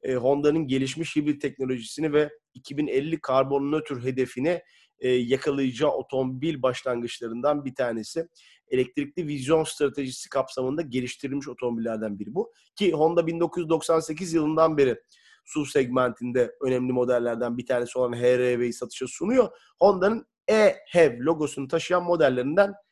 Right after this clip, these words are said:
biri artık Türkiye'de caddelerde karşınızda olacak ve üçüncü model bu. E, e-Hev logosunu taşıyan. E, bu, geçen gün caddede de gördüm. Tasarımsal olarak da hakikaten,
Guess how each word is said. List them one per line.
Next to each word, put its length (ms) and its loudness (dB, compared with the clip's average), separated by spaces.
biri 640 0
artık 380 -6
Türkiye'de 500 0
caddelerde 560 2
karşınızda 640 2
olacak 420 -4
ve 60 -6
üçüncü 380 -6
model 400 -6
bu. 180 -8
E, 60 -4
e-Hev 540 0
logosunu 500 -6
taşıyan. 500 0
E, 760 0
bu, 340 -12
geçen 280 -4
gün 80 -4
caddede 360 -2
de 40 -2
gördüm. 340 0
Tasarımsal 480 -4
olarak 300 0
da 40 -6
hakikaten, 440 -4